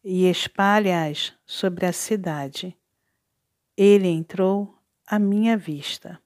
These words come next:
Os querubins estavam ao lado direito da casa,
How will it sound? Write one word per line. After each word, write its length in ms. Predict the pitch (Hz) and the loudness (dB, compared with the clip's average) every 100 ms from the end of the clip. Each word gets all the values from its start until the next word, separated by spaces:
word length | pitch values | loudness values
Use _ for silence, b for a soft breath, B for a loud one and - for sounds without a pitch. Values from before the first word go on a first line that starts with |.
| _ _ _ _ _ _ _ _ _ - | _ _ _ _ _ _ _ _ _ -12
Os 160 | - | -10
querubins 720 | - 247 220 180 220 233 202 | 0 2 2 2 4 4 4
estavam 640 | 190 - - 190 185 175 170 | -2 -4 0 2 2 0 0
ao 120 | 160 | -2
lado 440 | 165 185 180 170 | -2 0 0 -2
direito 580 | 165 170 156 185 185 185 | -4 -4 -2 -2 -2 -4
da 180 | 175 175 | -2 -2
casa, 680 | 175 160 147 143 - 165 | -2 -4 -4 -6 -10 -10